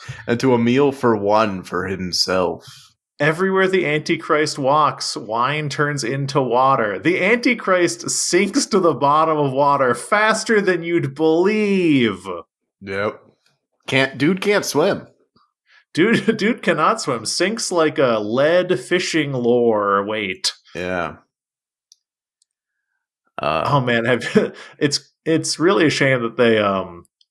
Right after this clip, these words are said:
Speaker 2: remade White Men Can't Jump this
Speaker 1: Oh my
Speaker 2: year
Speaker 1: God,
Speaker 2: instead of the
Speaker 1: dude.
Speaker 2: natural sequel Antichrist Can't Swim.
Speaker 1: <laughs> Starring Woody Harrelson.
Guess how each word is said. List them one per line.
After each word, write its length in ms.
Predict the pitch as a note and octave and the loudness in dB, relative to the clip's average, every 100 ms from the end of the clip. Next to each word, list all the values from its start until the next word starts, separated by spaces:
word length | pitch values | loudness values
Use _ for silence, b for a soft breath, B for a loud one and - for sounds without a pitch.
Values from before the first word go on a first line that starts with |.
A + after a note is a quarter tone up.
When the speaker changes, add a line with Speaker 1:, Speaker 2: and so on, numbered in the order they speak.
| - | -12
Speaker 2:
remade 720 | G2 A#2 B2 A#2 A#2+ A#2 A2+ | -4 -2 -2 2 4 4 4
White 400 | G#2+ G2+ A2+ - | 2 2 0 0
Men 380 | A#2 A#2 A#2 A2+ | -2 -2 -2 -6
Can't 400 | - A#2+ A#2 - B2 | -2 -2 -2 -4 -8
Jump 540 | - A2 A2 C#3 - - | 0 0 0 -2 -8 -14
this 180 | C3 D#3 | -4 0
Speaker 1:
Oh 60 | B2+ | 2
my 120 | D#3 | 0
Speaker 2:
year 260 | D#3+ E3 A2 | 0 0 -2
Speaker 1:
God, 60 | |
Speaker 2:
instead 360 | C3 - D3+ C3 | -2 -4 -2 0
of 120 | B2 G2 | 0 0
the 180 | A#2 | 0
Speaker 1:
dude. 100 | G2+ | 0
Speaker 2:
natural 720 | G#2 A2+ B2 - D#3 C#3+ B2+ A#2+ | 0 0 0 -2 -2 0 0 0
sequel 640 | - C3 A#2+ C3 A#2 G#2+ | -2 -4 -4 0 0 0
Antichrist 880 | G#2 B2 C3+ C#3 B2+ - B2 B2 - | -2 -4 -2 -2 0 0 0 0 -4
Can't 360 | - B2+ B2+ - | -4 -4 -4 -2
Swim. 720 | - A#2 A2 B2 C#3 D3 D3+ C#3 - | -2 0 2 2 0 -2 -6 -8 -2
Speaker 1:
<laughs> 1300 | E3 - - - - _ _ _ _ _ _ E3 - - | -2 -2 -2 -4 -6 _ _ _ _ _ _ -18 -16 -10
Starring 680 | - - A#2+ A2 A2 A2+ | -8 -2 0 2 0 -2
Woody 260 | A2+ A#2 A#2 | -2 -2 0
Harrelson. 880 | A#2+ A2+ A2+ A#2+ - - C#3 C3 | 0 2 2 0 -2 -4 -6 -6